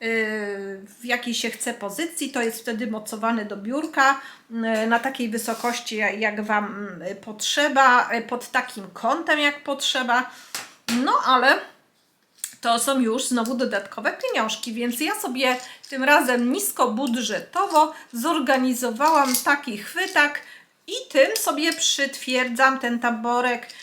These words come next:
y, do blatu mojego biurka i ewentualnie obniżam sobie fotel albo podwyższam,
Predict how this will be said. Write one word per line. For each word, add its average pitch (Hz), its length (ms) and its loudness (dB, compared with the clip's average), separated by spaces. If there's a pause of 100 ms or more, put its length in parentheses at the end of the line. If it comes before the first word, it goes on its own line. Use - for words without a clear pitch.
(140)
y, 214 340 -2
do 240 220 4
blatu 254 720 2
mojego 220 460 -2
biurka 349 600 -4 (300)
i 269 160 -10
ewentualnie 262 1120 2 (380)
obniżam 277 560 2
sobie 247 260 -4
fotel 349 640 2 (320)
albo 269 240 -2
podwyższam, 294 800 0